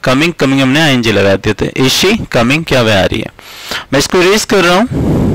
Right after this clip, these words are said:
दूसरा example लेते हैं, फिर समझते हैं। अब देख लीजिए,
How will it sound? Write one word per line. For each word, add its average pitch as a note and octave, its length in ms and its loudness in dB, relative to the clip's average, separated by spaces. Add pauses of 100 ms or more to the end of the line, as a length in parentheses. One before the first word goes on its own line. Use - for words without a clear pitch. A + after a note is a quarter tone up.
(480)
दूसरा D3 340 0
example B2 460 0
लेते B2 260 0
हैं, C#3 240 0 (840)
फिर D3 160 0
समझते G#2 500 -2
हैं। - 80 -12 (1400)
अब D#3+ 100 0
देख D3+ 220 -4
लीजिए, - 300 -4